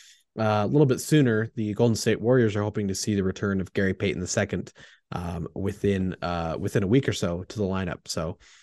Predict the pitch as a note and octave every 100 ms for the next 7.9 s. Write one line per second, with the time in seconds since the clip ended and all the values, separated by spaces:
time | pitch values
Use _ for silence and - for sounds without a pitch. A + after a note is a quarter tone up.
0 | _ _ _ - F3 - C#3+ C#3+ D3 C#3
1 | A#2+ C3+ C3+ B2+ A#2+ A2 - - A#2 B2+
2 | C3 B2 A2+ G#2 - A#2+ C3 D3+ _ _
3 | _ _ _ - C3 D3 C3+ B2+ B2+ B2
4 | - _ - B2 B2 C3 - A#2+ A#2+ B2+
5 | C#3 - B2 A2 D3 G#2+ D#2+ G2 G2+ G#2
6 | - G2+ G2 G2 - G2+ - - G#2 G#2
7 | G#2 G#2 - - _ E2 E2+ E2